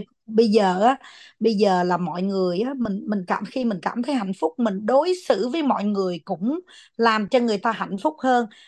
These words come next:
Và những gì người ta đối xử á, hoặc là sẽ mang lại hạnh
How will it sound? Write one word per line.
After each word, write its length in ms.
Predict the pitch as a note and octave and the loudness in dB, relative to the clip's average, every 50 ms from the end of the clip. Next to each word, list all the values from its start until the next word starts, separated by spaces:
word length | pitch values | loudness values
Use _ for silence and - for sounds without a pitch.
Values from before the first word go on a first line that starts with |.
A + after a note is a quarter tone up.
| _ _ _ | _ _ _
Và 240 | G3 F#3+ A#3 A3+ A3+ | -2 0 0 2 0
những 340 | A3 A3 G#3+ G#3 B3+ D#4+ F4 | 0 -2 -4 -4 -4 -4 -2
gì 200 | D#4+ C#4+ C4 A#3 | 0 0 0 0
người 180 | A3+ A3+ A3+ A3 A3+ - - | 0 0 -2 -2 -4 -4 -4
ta 80 | C4 B3 | -4 -4
đối 260 | A#3+ C4 D4 F4 F#4 | -2 -4 -4 -6 -6
xử 360 | F4+ - A#3+ G3 F#3 G3 B3 D#4+ | -6 -4 -4 -4 -4 -4 -4 -4
á, 100 | F4 F4+ F4+ _ _ - | -4 -4 -6 _ _ -8
hoặc 300 | F#3+ F#3 A3+ - - - | -4 -2 -2 -2 0 0
là 160 | A#3 G#3 G3+ | 0 2 2
sẽ 160 | G3 - C4+ | 0 -2 -4
mang 260 | C#4+ C#4+ C4 B3+ B3 | -2 -2 -2 -4 -4
lại 180 | A#3 G3 F#3 F#3+ | -4 -4 -6 -6
hạnh 160 | E3 F3 G3 | -6 -8 -6